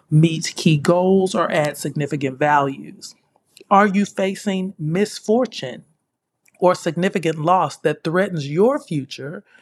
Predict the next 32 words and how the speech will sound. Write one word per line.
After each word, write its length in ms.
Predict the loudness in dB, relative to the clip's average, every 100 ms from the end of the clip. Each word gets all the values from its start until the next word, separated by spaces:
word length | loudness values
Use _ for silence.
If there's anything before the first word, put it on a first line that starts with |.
| _ _ -2
or 120 | 0
the 100 | 0
future 340 | -2 -4 0
of 120 | 0
the 80 | -2
organization? 880 | -4 -4 -4 -4 -2 -4 -6 -14 -20 _ _ _ _ _ -20 _ _
If 180 | 0 0
so, 520 | 0 0 0 0 -6 -6
you're 200 | -2 0
in 120 | 0
a 60 | -2
state 420 | -2 0 0 -2
of 100 | -12
sorrow. 760 | -2 2 4 2 -2 -2 -6 _ _ _ _ _ _ -2
And 160 | 0
again, 840 | 0 -2 0 2 0 -2 -6 -8 _ _ _ _ _ _ _
that's 460 | -2 -2 0 -4 -2
not 260 | 0 0
somewhere 440 | -2 -2 -2 0 0
that 240 | -2 -4
you 60 | -4
want 200 | -4 -6
to 60 | -2
be, 300 | -2 -2 0
and 120 | 0
it 80 | 0
might 380 | 2 2 0 -2
just 320 | -2 -2 -4
be 340 | -4 -4 -6 _ _
time 320 | -4 0 0 0
to 120 | -2
go. 360 | 0 0 -2